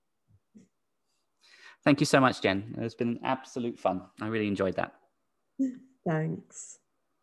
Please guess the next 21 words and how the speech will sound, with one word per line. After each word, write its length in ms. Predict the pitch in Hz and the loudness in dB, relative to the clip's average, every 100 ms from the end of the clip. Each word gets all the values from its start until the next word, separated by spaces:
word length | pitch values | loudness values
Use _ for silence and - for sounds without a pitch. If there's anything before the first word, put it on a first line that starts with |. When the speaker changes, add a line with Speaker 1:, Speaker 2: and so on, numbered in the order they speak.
| _ _ _ _ _ _ _ _ _ _ _ _ _ _ _ _ _ _ - | _ _ _ _ _ _ _ _ _ _ _ _ _ _ _ _ _ _ -16
Speaker 1:
Mm. 80 | 95 - _ _ _ _ _ _ _ _ _ _ _ _ _ _ _ _ | -16 -16 _ _ _ _ _ _ _ _ _ _ _ _ _ _ _ _
Speaker 2:
Thanks 280 | 226 226 226 | -6 -4 -6
for 120 | - | -2
listening 640 | 254 240 - 202 175 165 165 | 0 0 -2 -2 0 -2 -4
to 140 | 180 | -8
People 380 | 175 196 196 196 | -4 -4 -2 0
Like 280 | 196 196 196 | 0 0 -2
Us. 460 | 170 170 - - _ _ _ _ _ _ - | -2 -4 -8 -16 _ _ _ _ _ _ -4
If 180 | 294 | 4
you'd 140 | 392 392 | 4 6
like 220 | 262 247 | 4 2
to 100 | 220 | -4
join 320 | 208 208 196 | 0 4 6
an 120 | 196 | 6
online 420 | 208 220 202 196 180 | 4 4 4 4 2
community 720 | 202 185 190 180 170 170 170 | 2 4 2 0 -2 -4 -2
full 220 | 302 294 | 2 4
of 140 | 254 | 4
people 280 | 233 240 220 | 2 2 2
like 320 | 170 151 151 | 0 0 -4
us, 380 | 160 170 202 - | -4 -4 -4 -10